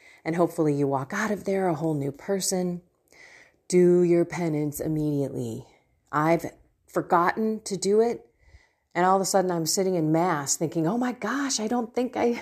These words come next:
<laughs> I don't think I did my penance." So I'm in Mass while Mass is going, trying to pray my penance prayers so that I can receive the Lord. And we don't wanna, we don't wanna do that either. So it's best just to walk out of that confessional,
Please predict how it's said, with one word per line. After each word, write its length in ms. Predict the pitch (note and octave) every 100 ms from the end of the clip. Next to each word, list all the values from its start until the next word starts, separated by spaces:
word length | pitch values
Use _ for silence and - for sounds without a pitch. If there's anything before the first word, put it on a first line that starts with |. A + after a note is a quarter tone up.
| -
<laughs> 120 | -
I 80 | D#4+ - - - - -
don't 160 | B4+ A4
think 140 | G#4+
I 80 | F4
did 180 | F4 E4
my 160 | D#4 D4
penance." 540 | D#4 D#4 D4+ A3 -
So 80 | G3+
I'm 140 | G3 -
in 200 | B3+ C4+
Mass 460 | A3+ G#3 G#3 -
while 300 | E3+ F#3+ C#4+
Mass 320 | C#4+ C#4 C#4+ A3+
is 80 |
going, 420 | F#3 A#3+ A#3 D3+ D#3+
trying 380 | G3+ G3 G#3
to 360 | G3+ G3 F#3 F3 - _ _
pray 320 | G3+ F#3+ F3
my 160 | E3 C#3
penance 400 | D3 D#3 C#3 -
prayers 480 | D#3+ D3 A#2+ A2+ -
so 80 |
that 140 | C3+ C3
I 80 | B2+
can 180 | D3
receive 560 | C3 C3 - B2+ B2+ B2
the 80 | C#3
Lord. 400 | C#3+ D3 - -
And 120 | -
we 100 | D3
don't 180 | E3 -
wanna, 380 | C#3+ C3 B2 A#2 _ _ _
we 60 | A#2
don't 80 | D3+
wanna 180 | G3+ G3+
do 140 | A3
that 320 | A3+ G#3 D#3
either. 340 | F3 D#3+ - - _ _ _ _ _ _ _
So 180 | - D3+
it's 140 | C#3+ -
best 720 | C3+ G3+ D3 - - - -
just 240 | D#3+ -
to 160 | - A#2
walk 500 | G#2+ A2+ D3+ A3 A#3
out 120 | A3
of 80 | A3
that 140 | G#3
confessional, 760 | G3+ G3 F3+ - E3+ D#3+ D#3+